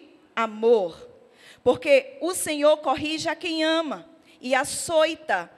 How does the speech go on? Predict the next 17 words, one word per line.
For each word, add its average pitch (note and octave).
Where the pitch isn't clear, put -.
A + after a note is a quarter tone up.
a -
todo C#4+
aquele D4
a C#4
quem C#4+
recebe. G3+
É G3+
para E4
a D#4+
disciplina F4
que C#4
perseverais. A#3+
Deus C4
vos D#4+
trata E4
como F#4+
filhos -